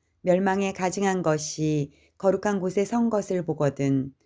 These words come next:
그때 유대에 있는 자들은 산으로 도망할지어다.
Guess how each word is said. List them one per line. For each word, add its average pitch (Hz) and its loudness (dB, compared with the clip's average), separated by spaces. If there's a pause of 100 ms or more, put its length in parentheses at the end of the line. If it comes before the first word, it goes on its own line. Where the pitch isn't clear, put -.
(320)
그때 185 2
유대에 202 2
있는 175 -2
자들은 147 0 (260)
산으로 208 0
도망할지어다. 165 -2